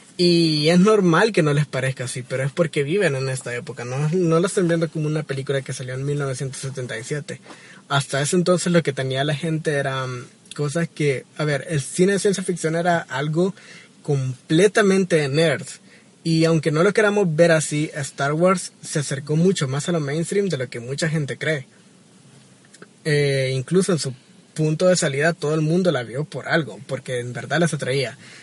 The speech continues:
Era una película tan rara en el sentido de que te podía meter, este, princesas, te podía meter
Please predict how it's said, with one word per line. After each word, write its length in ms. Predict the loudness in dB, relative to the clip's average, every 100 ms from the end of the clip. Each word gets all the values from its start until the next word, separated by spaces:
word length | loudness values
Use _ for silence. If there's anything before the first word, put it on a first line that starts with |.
| -10
Era 180 | -2 0
una 160 | 2 0
película 560 | 0 0 0 2 0 0 _ _ -8
tan 680 | -4 0 2 2 2 0 -6 -8
rara 360 | -4 0 2
en 100 | 2
el 100 | 0
sentido 380 | -2 -4 -4 -2
de 120 | -2
que 120 | -4
te 120 | -6 -8
podía 340 | -8 -6 -2
meter, 640 | -2 0 -2 0 0 -2 -6 -14 -20 -14 -2
este, 800 | -2 -2 -2 0 2 2 0 -2
princesas, 680 | -4 -2 2 2 2 0 2
te 100 | 0
podía 340 | 0 0 2
meter 840 | 0 0 2 2 4 2 2 -2